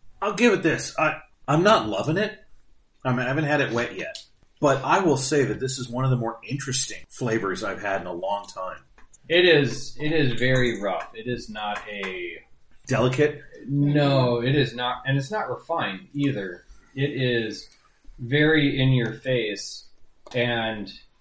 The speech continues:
Speaker 2: you know, as we were talking about, well, we age, typically age it for X number of years in, in oak and then, or bourbon barrels,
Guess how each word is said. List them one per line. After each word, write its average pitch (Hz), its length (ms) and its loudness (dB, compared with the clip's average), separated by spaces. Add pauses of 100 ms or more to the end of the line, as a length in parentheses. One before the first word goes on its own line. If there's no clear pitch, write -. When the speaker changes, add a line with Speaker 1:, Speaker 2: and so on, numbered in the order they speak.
(400)
Speaker 2:
you 123 120 0
know, 123 140 0
as 123 140 2
we 139 120 4
were 127 100 2
talking 131 420 4
about, 117 300 0
well, 117 220 4
we 113 240 -4
age, 123 240 -6 (260)
typically 131 480 0
age 117 160 0
it 120 160 -4
for 127 140 -2
X 120 260 -2
number 113 360 -2
of 107 100 -14
years 110 420 -2
in, 98 400 -10
in 101 120 -14 (100)
oak 123 300 4 (140)
and 101 160 -8
then, 101 320 -4 (340)
or 101 200 -8
bourbon 120 420 -2
barrels, 98 380 0